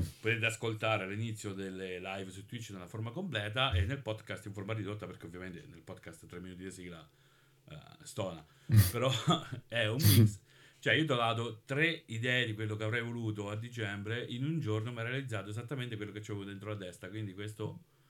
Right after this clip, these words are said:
Speaker 1: già è
Speaker 2: <laughs>
Speaker 1: un, un segno del tuo genio, oppure che abbiamo parecchia empatia, o entrambe.
Speaker 2: Eh, diciamo che forse sapevo un po' dove andare a parare,
Speaker 1: <laughs>
Speaker 2: dai.
Speaker 1: Sì,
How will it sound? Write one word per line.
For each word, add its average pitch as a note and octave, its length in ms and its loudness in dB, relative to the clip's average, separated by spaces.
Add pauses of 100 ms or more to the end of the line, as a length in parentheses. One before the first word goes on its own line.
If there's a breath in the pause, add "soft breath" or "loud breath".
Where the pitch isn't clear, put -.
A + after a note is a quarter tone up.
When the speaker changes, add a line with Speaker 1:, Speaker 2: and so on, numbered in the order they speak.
(260)
Speaker 1:
già F#2+ 200 -4
è C#3+ 420 10
Speaker 2:
<laughs> - 20 -
Speaker 1:
un, A2 140 4 (160)
un C3+ 220 2
segno C3 280 4
del A2+ 120 0
tuo C#3 160 0
genio, A2 360 -2
oppure G2+ 480 -6
che F#2 120 -12
abbiamo F#2 340 -10
parecchia F#2+ 500 -10
empatia, F2+ 560 -12 (680 soft breath)
o G#2+ 120 2
entrambe. A2 500 10
Speaker 2:
Eh, G#2+ 40 10
diciamo A2+ 340 10
che A2 100 12
forse A#2+ 280 6
sapevo A2 380 12
un G#2+ 160 12
po' G2+ 240 12
dove G2+ 160 12
andare G2 220 10
a - 20 -2
parare, F2+ 400 10
Speaker 1:
<laughs> F2+ 100 10
Speaker 2:
dai. F2+ 80 8
Speaker 1:
Sì, F#2 100 -2